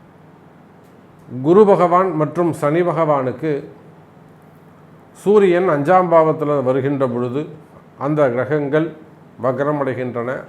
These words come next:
அதே சூரியன் அந்த கிரகத்தை தாண்டி எட்டாம் பாவத்துக்கு,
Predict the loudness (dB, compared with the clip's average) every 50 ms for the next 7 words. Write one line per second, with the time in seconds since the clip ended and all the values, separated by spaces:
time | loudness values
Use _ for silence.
0 | -12 -10 -6 -4 -2 -2 0 0 -2 -4 -4 -6 -6 -6 -6 -4 -4 -4 -6 -6
1 | -8 -14 -20 -20 -20 -20 -20 -20 -20 -10 -8 -6 -2 -2 -2 0 0 0 0 0
2 | 0 0 0 0 0 0 -2 -2 -2 -2 -2 0 0 0 -2 0 -2 -2 0 2
3 | 2 2 2 0 -2 -2 -4 -6 -4 -4 -4